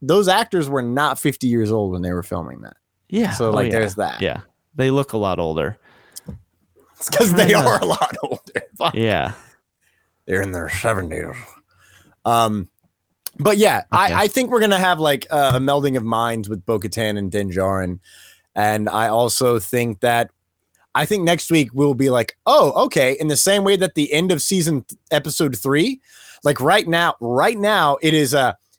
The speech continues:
Speaker 1: episode to episode to episode story. You've gotta watch these three together. And then after that, I think is when we get our week to week shit. Like, that's my expectation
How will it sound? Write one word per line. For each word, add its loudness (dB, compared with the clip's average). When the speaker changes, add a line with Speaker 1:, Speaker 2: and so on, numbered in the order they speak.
Speaker 1:
episode -2
to -4
episode -6
to -12
episode -10
story. -4
You've -8
gotta 0
watch -2
these -4
three -2
together. -2
And -4
then -2
after 0
that, 0
I 0
think -4
is -6
when -4
we -4
get 0
our 2
week -4
to -6
week -4
shit. -10
Like, -4
that's 0
my 2
expectation -4